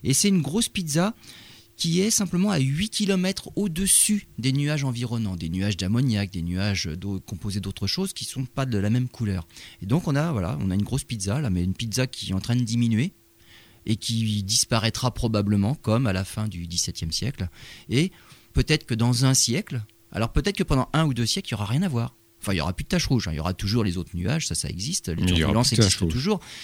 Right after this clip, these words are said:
Speaker 1: Il y aura d'autres cyclones que l'on voit, il y a plein de cyclones. Mais c'est la tache rouge qui est quand même l'emblème de Jupiter. Et c'est ça qu'on regarde. Lorsque nous, astronomes amateurs, on regarde Jupiter, on veut faire des photos de Jupiter, ce qui nous intéresse, c'est le côté où on voit la tache rouge.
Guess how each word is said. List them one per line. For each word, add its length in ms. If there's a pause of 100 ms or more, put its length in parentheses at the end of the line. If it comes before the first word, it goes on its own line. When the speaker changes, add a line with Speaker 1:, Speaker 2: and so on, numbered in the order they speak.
(120)
Speaker 1:
Il 60
y 40
aura 160
d'autres 280
cyclones 420
que 140
l'on 160
voit, 260
il 60
y 40
a 40
plein 200
de 80
cyclones. 360 (400)
Mais 160
c'est 120
la 120
tache 220
rouge 300 (280)
qui 160
est 60
quand 140
même 240
l'emblème 480
de 120
Jupiter. 580 (260)
Et 80
c'est 140
ça 160
qu'on 180
regarde. 480 (300)
Lorsque 280
nous, 180
astronomes 320
amateurs, 380
on 80
regarde 380
Jupiter, 440
on 40
veut 140
faire 220
des 60
photos 240
de 40
Jupiter, 400 (300)
ce 60
qui 100
nous 100
intéresse, 400
c'est 100
le 120
côté 360
où 160
on 60
voit 160
la 80
tache 200
rouge. 260